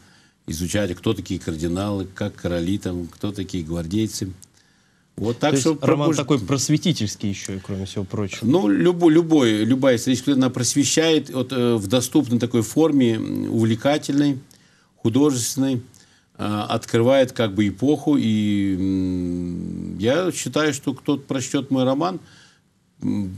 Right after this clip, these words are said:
Speaker 1: будет примерно разбирать, что же происходило, например, в ночь, когда воскрес Христос. У меня подробно
Speaker 2: Мгм.
Speaker 1: этому посвящена не одна глава, как действовали апостолы, как де-, что, э, значит... э,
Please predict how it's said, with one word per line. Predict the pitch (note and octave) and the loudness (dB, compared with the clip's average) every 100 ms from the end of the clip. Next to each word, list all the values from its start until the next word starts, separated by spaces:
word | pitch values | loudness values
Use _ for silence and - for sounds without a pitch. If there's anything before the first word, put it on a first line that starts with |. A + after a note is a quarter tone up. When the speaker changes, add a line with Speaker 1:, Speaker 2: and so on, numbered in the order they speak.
| G#2 | -2
Speaker 1:
будет | B2 D3+ | 0 0
примерно | A#2+ A#2+ C3 B2 | 2 2 2 2
разбирать, | G#2 A#2 G#2+ | 2 0 -2
что | - D3+ | 0 0
же | B2+ | 0
происходило, | - A#2+ - B2+ A#2+ G#2+ | 0 -2 0 2 4 2
например, | G#2 B2 A#2+ | 2 0 0
в | G2 F#2 | -4 0
ночь, | A#2+ D3+ - | 2 2 -2
когда | - G2+ G2 A#2+ | -6 -8 -2 0
воскрес | A#2 G#2 - A#2 G#2+ | 0 -2 -4 -4 -4
Христос. | A2+ G#2 - E2+ G#2 | -6 -8 -8 -8 -6
У | |
меня | G#2+ | -6
подробно | - B2 B2+ F#2+ F#2 E2+ - - | -2 0 2 0 -4 -10 -16 -8
Speaker 2:
Мгм. | A#2+ A#2+ A#2+ | -4 -2 -2
Speaker 1:
этому | G#2+ - F#2+ | -4 -4 -4
посвящена | A2+ - - - A#2+ G2 | -4 -4 -4 0 0 0
не | G2 | -4
одна | F#2+ G#2 F#2 | -4 -4 -4
глава, | F#2+ G#2 B2+ D#3 C#3+ - _ _ _ _ - | -4 0 0 0 -4 -20 _ _ _ _ -2
как | C#3 B2 | 0 2
действовали | G#2 A#2 - G2 F#2 | 2 2 0 -4 -4
апостолы, | F#2 A#2 A#2+ A2+ G#2 F#2+ F#2+ | -2 2 2 0 -4 -4 -4
как | - A#2+ G#2+ | -4 -4 -4
де-, | A2 G#2+ | -8 -8
что, | - B2+ G#2+ | -4 -2 0
э, | G2+ G2 F#2+ | -2 -4 -4
значит... | F#2+ F#2 F#2 - | -6 -6 -10 -8
э, | F#2 F2 | -8 -6